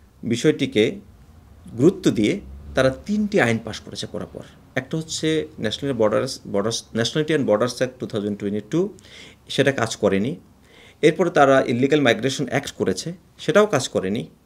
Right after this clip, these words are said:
Finally, যখন সুপ্রিম কোর্টে গিয়ে এগুলো সব আটকে যায় এবং সুপ্রিম কোর্ট একটা অবজারভেশন দেয় যে রুয়ান্ডা প্রপারলি সেফ কান্ট্রি কি না, এটা সন্দেহ আছে। এর কারণ হচ্ছে সেখানে অ্যাসাইলাম সিকাররা অনেক রকমের,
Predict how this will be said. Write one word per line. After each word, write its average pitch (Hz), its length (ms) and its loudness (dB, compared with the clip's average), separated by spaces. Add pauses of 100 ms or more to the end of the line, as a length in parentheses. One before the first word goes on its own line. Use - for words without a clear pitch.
(500)
Finally, 190 520 4 (400)
যখন 151 300 0
সুপ্রিম 202 400 0
কোর্টে 202 220 -2
গিয়ে 170 180 4
এগুলো 147 180 2
সব 135 160 -4
আটকে 135 280 0
যায় 107 240 2 (960)
এবং 113 300 0
সুপ্রিম 170 360 -4
কোর্ট 175 180 -2
একটা 127 140 0
অবজারভেশন 117 580 2
দেয় 92 260 0
যে 95 520 -2 (340)
রুয়ান্ডা 175 840 -2
প্রপারলি 131 520 -2
সেফ 143 360 -6
কান্ট্রি 113 420 -8 (100)
কি 196 100 -2
না, 113 300 -2
এটা 120 140 -8
সন্দেহ 135 460 -2
আছে। 131 300 -6 (100)
এর - 120 -2
কারণ 127 240 -2
হচ্ছে 143 340 -6
সেখানে 139 540 -8
অ্যাসাইলাম 147 380 -6
সিকাররা 131 440 -4
অনেক 104 260 -4
রকমের, 107 360 -6